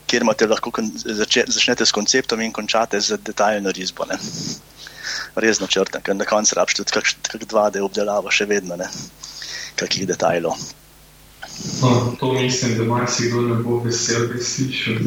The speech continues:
Speaker 2: ta dva D, ker v bim svetu se dva D kar prekriža vse, če kdo meni. Um, jaz bi samo tukaj, um, omenil predvsem dva, dve programski rešitvi, ki sta tudi v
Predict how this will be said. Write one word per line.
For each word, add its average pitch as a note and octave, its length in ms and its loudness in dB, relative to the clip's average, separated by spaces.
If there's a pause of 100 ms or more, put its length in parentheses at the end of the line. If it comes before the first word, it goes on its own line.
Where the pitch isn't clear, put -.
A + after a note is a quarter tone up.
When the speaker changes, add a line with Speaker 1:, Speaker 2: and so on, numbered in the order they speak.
(140)
Speaker 2:
ta A#2+ 160 0
dva A#2 320 2
D, A#2+ 220 4
ker - 320 0
v - 120 -8 (120)
bim B2 280 2
svetu - 460 0
se A#2+ 260 2 (360)
dva A#2 420 2
D A#2 180 4 (920)
kar - 200 2
prekriža C3 640 2
vse, C3 240 4
če B2 180 2
kdo C3 240 2
meni. C3+ 300 4 (720)
Um, A#2 320 2 (680)
jaz C#3 280 4
bi C3+ 100 2
samo D3+ 460 2
tukaj, C3 720 0
um, B2+ 400 -4 (240)
omenil C3+ 460 2
predvsem C3+ 420 2 (220)
dva, - 500 0 (240)
dve C3 420 0
programski A#2+ 560 0
rešitvi, A#2 580 2
ki - 160 -4
sta - 280 0
tudi B2+ 180 2
v A#2+ 160 -2